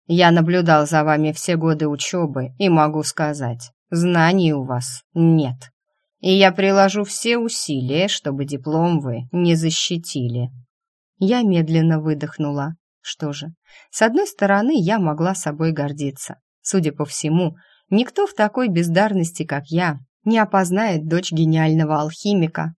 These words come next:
а для меня просто мамы Эбигейл. А это значит, что тени прошлого не накроют собой моё настоящее. С другой же стороны,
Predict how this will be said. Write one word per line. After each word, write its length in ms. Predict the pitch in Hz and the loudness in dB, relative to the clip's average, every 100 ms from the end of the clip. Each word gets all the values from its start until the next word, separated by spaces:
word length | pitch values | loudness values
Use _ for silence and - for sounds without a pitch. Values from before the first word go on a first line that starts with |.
| - | -4
а 120 | 196 | -2
для 160 | 170 175 | 0 0
меня 300 | 175 262 277 | 2 0 -2
просто 440 | 190 214 - 160 | -4 -6 -4 -2
мамы 560 | 165 190 185 175 170 - _ _ | 0 2 2 0 -2 -6 _ _
Эбигейл. 800 | 226 190 160 147 147 143 147 165 _ _ _ _ - | -2 0 0 -2 -4 -6 -8 -14 _ _ _ _ -2
А 140 | 180 | 0
это 240 | 180 170 151 | 2 0 -2
значит, 520 | 170 202 196 - 160 _ _ | 0 0 -4 -10 -12 _ _
что 240 | - - 180 | -12 -6 -2
тени 300 | 285 285 180 | 2 2 0
прошлого 720 | 202 233 - 208 190 196 - | -2 -6 -4 -4 -2 -2 -2
не 160 | 202 196 | -2 0
накроют 540 | 190 190 220 175 151 | -2 -4 -2 -2 -2
собой 580 | - 147 147 185 143 - _ - | -2 -4 0 0 -2 -6 _ -2
моё 320 | 185 175 139 | 0 0 -2
настоящее. 1000 | 139 - 170 165 147 135 - - 139 160 _ _ _ _ 190 | -4 -4 -2 -2 -2 -6 -6 -8 -10 -12 _ _ _ _ -6
С 80 | |
другой 400 | 175 180 165 180 | -2 0 2 0
же 140 | 170 160 | 0 -4
стороны, 600 | - 156 151 151 147 | -6 -6 -4 -4 -4